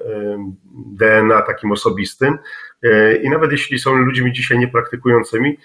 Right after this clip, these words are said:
to w wielu sytuacjach, e, żyjącymi bardzo, powiedziałbym, po chrześcijańsku. I, i dlatego pozwoliłem sobie na trochę może nieeleganckie sformułowanie w stosunku do wpisu mojego kolegi księdza,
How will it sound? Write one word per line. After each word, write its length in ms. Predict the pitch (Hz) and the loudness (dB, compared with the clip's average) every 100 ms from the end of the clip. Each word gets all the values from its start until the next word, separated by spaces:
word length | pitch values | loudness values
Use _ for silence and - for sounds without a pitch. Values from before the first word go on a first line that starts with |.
| - - _ | -20 -20 _
to 200 | 139 131 | -4 -4
w 120 | 131 | -2
wielu 240 | 160 180 | 0 0
sytuacjach, 720 | 165 170 - 160 160 175 - - | -2 -4 0 0 2 -2 -2 -2
e, 380 | 175 160 165 - | 0 0 -2 -4
żyjącymi 520 | 127 139 165 160 175 | -2 2 0 2 -2
bardzo, 640 | 160 151 147 143 160 170 196 - | 2 0 2 4 4 4 -2 -14
powiedziałbym, 440 | - 143 - 151 151 151 | -18 -10 -2 2 2 0
po 100 | - | -2
chrześcijańsku. 880 | 165 170 - - 113 117 120 - 95 - - - - | -2 -2 -6 -2 2 2 0 -12 -18 -20 -20 -20 -2
I, 400 | 127 127 131 - - - | 4 4 4 0 -8 -8
i 120 | - | -2
dlatego 360 | 143 160 240 175 | 2 2 2 2
pozwoliłem 500 | - 135 139 143 143 | 0 0 2 4 2
sobie 240 | - 135 | 2 2
na 100 | 135 | 4
trochę 280 | 123 135 131 | 2 2 2
może 220 | 127 123 | 2 4
nieeleganckie 720 | 127 123 123 120 127 120 - 117 | 4 4 4 4 2 0 -2 -4
sformułowanie 760 | - 117 117 113 110 110 110 - - - _ | -2 -2 0 0 0 0 -2 -4 -20 -20 _
w 60 | |
stosunku 400 | - 117 123 110 | -14 -8 -6 -4
do 100 | 117 | -4
wpisu 360 | 113 - 113 - | -4 -6 -8 -2
mojego 340 | 110 104 107 | 0 0 -2
kolegi 500 | 98 110 107 95 104 104 - _ - | -4 0 0 -2 -8 -10 -20 _ -12
księdza, 640 | - 110 98 95 107 135 | -2 0 0 2 2 0